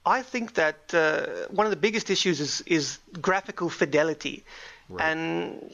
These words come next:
Speaker 1: it's like, I, but the thing is, I, I'm pretty sure that most of us, I know, I know I am, most people would be more than willing to sacrifice graphical fidelity for split screen. No, no one expects ten eighty P sixty F P S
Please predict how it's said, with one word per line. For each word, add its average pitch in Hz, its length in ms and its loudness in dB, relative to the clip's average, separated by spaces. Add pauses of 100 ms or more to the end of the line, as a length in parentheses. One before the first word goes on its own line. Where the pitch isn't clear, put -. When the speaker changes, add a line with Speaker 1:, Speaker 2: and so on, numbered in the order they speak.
Speaker 1:
it's - 280 0
like, 196 260 2 (540)
I, - 80 -2 (300)
but 214 180 2
the 220 40 2
thing 262 200 0
is, 240 260 2 (140)
I, - 100 -2 (200)
I'm 226 140 2
pretty 311 220 2
sure 277 320 4
that 180 220 2
most 208 280 0
of 175 120 0
us, 240 140 2
I 185 140 4
know, 220 220 2
I 170 100 2
know 277 180 2
I 285 140 2
am, 170 260 2 (540)
most 240 300 2
people 262 340 2
would 185 140 2
be 180 160 0
more 214 240 6
than 208 160 4
willing 165 380 4
to - 60 -6
sacrifice 165 680 0
graphical 175 540 0
fidelity 139 720 0 (440)
for 151 480 4
split 196 260 0
screen. 131 240 -6 (280)
No, 214 140 2
no 233 120 4
one 285 160 4
expects 190 440 0
ten 190 180 2
eighty 170 180 2
P 156 240 2
sixty 147 400 0
F 139 180 0
P 143 140 0
S - 320 -2